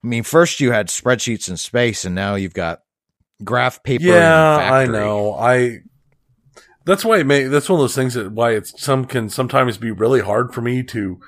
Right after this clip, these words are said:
Speaker 2: <laughs> recommend games to people, because I'm that guy who plays weird games. Like, <clears throat> all the hours I've thrown in lately playing, um,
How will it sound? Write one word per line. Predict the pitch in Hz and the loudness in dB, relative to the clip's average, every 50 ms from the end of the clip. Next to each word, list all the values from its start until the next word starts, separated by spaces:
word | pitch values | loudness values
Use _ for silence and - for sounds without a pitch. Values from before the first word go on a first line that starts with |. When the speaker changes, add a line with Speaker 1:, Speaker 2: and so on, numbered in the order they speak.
| - - | -20 -20
Speaker 2:
<laughs> | - _ _ - | -20 _ _ -8
recommend | 113 117 - - 135 139 131 151 139 120 | -8 -6 -6 -4 -4 -2 -2 -2 -4 -2
games | 110 113 113 120 131 123 - | -2 -2 -2 -2 -2 -4 -4
to | 139 131 | -6 -6
people, | 127 139 131 135 143 139 | -4 -4 -4 -4 -4 -4
because | 123 120 - 120 113 104 - - | -4 -4 -4 -2 -4 -4 -4 -4
I'm | - 131 139 143 139 113 98 90 - | 0 0 0 0 0 -4 -8 -6 -4
that | 104 104 104 - - 107 | -2 -2 -2 -4 -8 -6
guy | 107 107 107 113 117 117 | -4 -4 -2 -2 -4 -4
who | 98 117 113 | -6 -8 -12
plays | 98 - - 113 110 104 95 | -10 -8 -6 -4 -4 -6 -8
weird | 95 101 104 110 110 101 | -10 -8 -8 -8 -8 -8
games. | 95 107 107 110 123 127 131 120 - - | -8 -8 -6 -6 -4 -6 -6 -8 -8 -10
Like, | 104 101 104 101 - _ _ _ - - - - - - _ _ - | -10 -10 -10 -12 -14 _ _ _ -20 -20 -20 -20 -20 -20 _ _ -2
<clears throat> | - 233 208 - 143 - - | -2 -2 -2 -2 -6 -6 -2
all | 120 131 139 135 | 0 2 2 2
the | 131 127 120 | 2 0 0
hours | 120 123 127 127 123 113 - | 0 0 0 -2 -2 -4 -6
I've | 117 104 110 107 - | -6 -4 -6 -6 -6
thrown | - - 127 123 120 | -6 -4 -4 -2 -2
in | 117 120 117 113 107 | -2 -4 -4 -4 -4
lately | 107 107 120 - 107 110 110 107 | -4 -4 -4 -4 -6 -6 -6 -8
playing, | 101 - - - 110 107 107 107 107 104 101 101 98 98 92 87 - _ _ | -8 -10 -8 -4 -4 -4 -4 -4 -6 -8 -8 -8 -10 -10 -12 -16 -20 _ _
um, | - 101 101 95 95 90 87 82 82 | -10 -10 -8 -8 -10 -12 -14 -18 -20